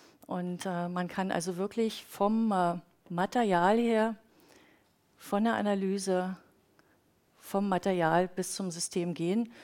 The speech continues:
Und wir können uns das also wirklich lückenlos anschauen über die Röntgenanalytik. Was auch im Zentrum steht, äh, in unserem, äh, Zentrum für Röntgenanalytik, das, ähm,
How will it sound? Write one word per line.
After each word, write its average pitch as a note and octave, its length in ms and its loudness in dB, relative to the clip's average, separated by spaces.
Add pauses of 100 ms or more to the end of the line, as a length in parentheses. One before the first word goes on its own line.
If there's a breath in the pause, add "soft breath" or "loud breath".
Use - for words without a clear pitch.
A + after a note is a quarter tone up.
(180 loud breath)
Und E3+ 120 -8
wir F3+ 80 -6
können F#3 220 -2
uns F#3+ 140 -6
das F#3 200 -4
also E3+ 200 -6
wirklich F3+ 340 -8
lückenlos F3 600 -4 (320 soft breath)
anschauen F3+ 580 -6
über F3+ 180 -6
die F#3 80 -6
Röntgenanalytik. E3+ 1000 -8 (2750 loud breath)
Was G#3 140 0
auch A3+ 220 4
im D4+ 100 4
Zentrum C#4 400 2
steht, B3+ 460 0
äh, G#3 300 0 (200)
in G#3 140 -8
unserem, G3 500 -4
äh, F3+ 220 -4 (200)
Zentrum G3 420 -6
für F#3 180 -8
Röntgenanalytik, G3 880 -6 (760 loud breath)
das, F#3+ 420 2
ähm, F#3 540 0